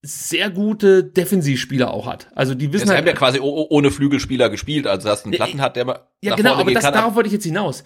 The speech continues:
Speaker 1: Du hast
Speaker 2: Ja.
Speaker 1: zwei Flügelläufer, also Flügelläufer im Sinne von zwei Spieler,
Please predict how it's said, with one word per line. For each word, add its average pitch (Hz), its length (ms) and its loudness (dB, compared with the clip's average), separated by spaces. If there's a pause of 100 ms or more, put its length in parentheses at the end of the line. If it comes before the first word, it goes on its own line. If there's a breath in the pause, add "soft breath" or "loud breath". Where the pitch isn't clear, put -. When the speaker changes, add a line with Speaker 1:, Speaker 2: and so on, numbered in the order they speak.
(140 soft breath)
Speaker 1:
Du 156 140 0
hast - 260 0
Speaker 2:
Ja. 170 60 -2
Speaker 1:
zwei 233 360 2
Flügelläufer, 196 800 0
also 135 320 -4 (120)
Flügelläufer 170 600 0
im 151 140 -4
Sinne 185 240 2
von 180 320 0
zwei 165 240 0
Spieler, 214 460 -2